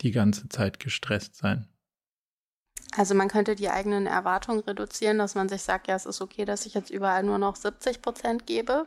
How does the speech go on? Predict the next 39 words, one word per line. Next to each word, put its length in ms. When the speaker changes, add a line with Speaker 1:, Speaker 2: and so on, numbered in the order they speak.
Speaker 2:
Vielleicht 380
ist 160
es 100
ja 100
möglich. 420
Ich 100
muss 220
nicht, 260
ähm, 400
perfekt 460
sein 160
bei 100
der 220
Arbeit, 480
äh, 20
und 440
da 80
groß 380
Karriere 360
machen. 180
Ich 140
muss 180
auch 160
nicht 260
die 100
perfekte 580
Mutter 400
oder 160
der 140
perfekte 480
Vater 400
verkörpern. 640
Und 200
es 200
ist 120
okay, 300
dass 200
ich 120
da 300